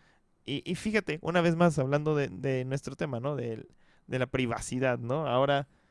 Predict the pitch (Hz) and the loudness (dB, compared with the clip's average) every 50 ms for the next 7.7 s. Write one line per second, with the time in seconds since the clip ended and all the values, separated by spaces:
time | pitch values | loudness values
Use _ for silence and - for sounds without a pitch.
0 | _ _ _ _ _ _ - 131 131 139 139 - - 165 175 160 165 170 - 160 | _ _ _ _ _ _ 2 4 4 2 2 -2 0 0 2 2 2 0 -2 -4
1 | 151 - - 151 160 156 - _ - 139 - - 143 160 156 165 147 143 139 143 | -4 0 2 2 2 2 0 _ -6 -6 -4 -2 -2 -2 -2 -2 -4 -4 -4 -4
2 | 131 131 139 147 151 - - - - _ _ _ _ - 143 - 151 151 160 165 | -4 -4 -4 -4 -4 -6 -8 -12 -20 _ _ _ _ -10 -6 -4 -2 -2 -2 -2
3 | 165 165 156 170 156 156 - - 135 135 - 208 240 240 226 196 156 147 143 143 | -4 -4 -6 -4 -6 -4 -4 -4 -6 -4 -2 -2 0 2 2 2 2 4 4 2
4 | - - - - 143 143 - 156 139 143 147 165 214 - - _ _ _ - - | 2 0 -4 -6 -4 0 0 0 2 2 0 0 -2 -2 -8 _ _ _ -20 -20
5 | _ _ _ _ - 147 147 147 - 151 151 151 151 - - - - - - 339 | _ _ _ _ -2 -2 0 2 6 6 6 6 6 2 -4 -10 -2 4 6 8
6 | 370 381 370 - _ _ _ _ _ - - - 202 180 170 - 170 156 - 139 | 8 8 8 6 _ _ _ _ _ -8 -2 -2 -2 -2 -2 -6 -6 -4 0 0
7 | 135 135 131 - 135 151 202 220 - - 147 139 135 - | 2 2 2 0 0 0 -2 0 2 4 4 4 4 2